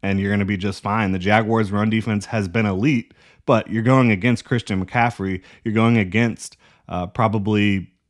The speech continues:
one of the best wide zone teams in the N F L. Obviously, their offensive line hasn't been as good as you'd like. Trent Williams has been injured.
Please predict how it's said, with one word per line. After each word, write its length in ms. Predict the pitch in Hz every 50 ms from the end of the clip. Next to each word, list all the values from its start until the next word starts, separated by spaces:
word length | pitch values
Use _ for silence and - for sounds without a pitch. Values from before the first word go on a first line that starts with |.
| _ _ _
one 140 | - 104 117
of 80 | 120 104
the 80 | 110
best 280 | 101 98 107 104 101 -
wide 340 | 110 101 101 104 107 104 101
zone 260 | 107 107 107 107 104
teams 340 | - - 113 110 107 101 90 - -
in 140 | 101 107 110
the 120 | 107 104
N 100 | 98 98
F 220 | 95 90 - -
L. 380 | 101 113 120 101 95 120 _ _ _ _ _ _ _ _ _ _ -
Obviously, 480 | 104 110 107 110 107 104 - - 110
their 140 | 98 104 98
offensive 460 | 98 101 101 - 110 101 95 101 87
line 260 | 92 95 95 101 107 101
hasn't 340 | 101 101 101 101 107 92
been 120 | 92 101 104
as 140 | 104 98 95
good 160 | 101 104 104
as 160 | 107 104 95
you'd 180 | 101 98 92 95
like. 420 | 92 92 98 104 - _ - _ _ _ _ _ _
Trent 260 | - - 123 104 69
Williams 380 | 80 95 101 104 104 104 101 -
has 120 | 110 98
been 160 | 92 110 107 104
injured. 420 | 107 107 101 107 107 104 101 -